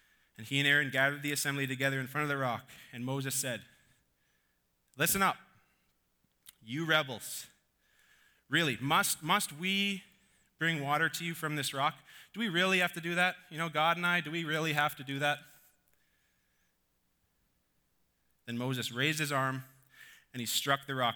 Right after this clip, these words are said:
twice with his staff. Not just once, but twice. And water started gushing out in the community, and their livestock drank. See, here again,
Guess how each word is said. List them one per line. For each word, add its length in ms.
twice 360
with 120
his 100
staff. 420
Not 120
just 160
once, 160
but 160
twice. 520
And 100
water 280
started 340
gushing 340
out 120
in 80
the 80
community, 640
and 120
their 120
livestock 520
drank. 220
See, 100
here 160
again, 320